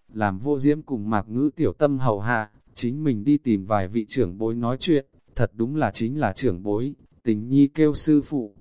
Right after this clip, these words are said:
hắn không được cũng đi theo lùn đồng lứa sao. Bá lão, nếu ta là nói nếu tình nhi thân thể không chịu nổi nói, có thể hay không ở hiện tại bụng còn không lớn thời điểm đem hải tử lấy rớt.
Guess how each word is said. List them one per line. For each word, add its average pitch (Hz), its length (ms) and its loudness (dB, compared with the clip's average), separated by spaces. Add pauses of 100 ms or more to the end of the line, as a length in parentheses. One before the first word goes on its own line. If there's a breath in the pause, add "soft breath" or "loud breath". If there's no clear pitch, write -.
(160)
hắn 120 240 -4
không 151 260 -4
được 113 180 -2
cũng 139 200 -8
đi 151 120 4
theo 147 240 0
lùn 104 300 -2
đồng 104 200 -2
lứa 104 180 2
sao. 156 480 2 (560)
Bá 113 180 2
lão, 143 380 -2 (220)
nếu 113 240 0
ta 143 220 2
là 107 180 0
nói 107 220 -2
nếu 120 240 2
tình 123 300 -4
nhi 143 200 6
thân 143 240 0
thể 104 200 0
không 151 220 -6
chịu 131 240 2
nổi 107 260 -2
nói, 104 400 -2 (300)
có 123 120 -4
thể 123 220 2
hay 143 200 2
không 147 260 -6
ở 104 160 -2
hiện 101 280 0
tại 120 180 -2
bụng 110 240 -6
còn 101 240 0
không 143 260 -4
lớn 127 260 0
thời 120 180 0
điểm 101 240 0
đem 139 200 2
hải 123 240 -2
tử 95 220 -2
lấy 107 220 2
rớt. 165 340 4